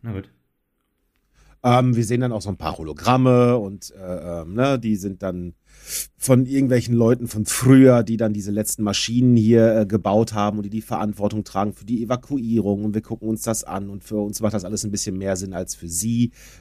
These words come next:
Speaker 2: weil sie ja noch ein bisschen weniger Ahnung von dieser Welt hat und so. Aber ist egal, ist egal, ist egal.
Speaker 1: Alles egal.
Speaker 2: Ja,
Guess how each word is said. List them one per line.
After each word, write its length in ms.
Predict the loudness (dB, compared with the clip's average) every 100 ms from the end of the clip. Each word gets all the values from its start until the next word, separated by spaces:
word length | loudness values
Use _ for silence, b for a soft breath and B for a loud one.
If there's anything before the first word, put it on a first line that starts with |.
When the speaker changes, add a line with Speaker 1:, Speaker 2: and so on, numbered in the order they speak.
| _
Speaker 2:
weil 200 | -4 -4
sie 120 | -4
ja 200 | -4 -4
noch 160 | -6 -10
ein 100 | -10
bisschen 480 | -8 -8 -8 -8 -6
weniger 320 | -6 -4 -4
Ahnung 160 | -6
von 160 | -10 -12
dieser 240 | -8 -6
Welt 180 | 0 2
hat 140 | 2 -4
und 120 | -8
so. 180 | -6 -6
Aber 160 | -4
ist 100 | -6
egal, 380 | -8 -10 -8 -8
ist 180 | -10 -12
egal, 320 | -12 -14 -12
ist 160 | -10 -10
egal. 520 | -4 -2 -2 -4 -8
Speaker 1:
Alles 300 | -2 -2 -2
egal. 480 | -4 -8 -10 -10 -12 _ _
Speaker 2:
Ja, 220 | -8 -8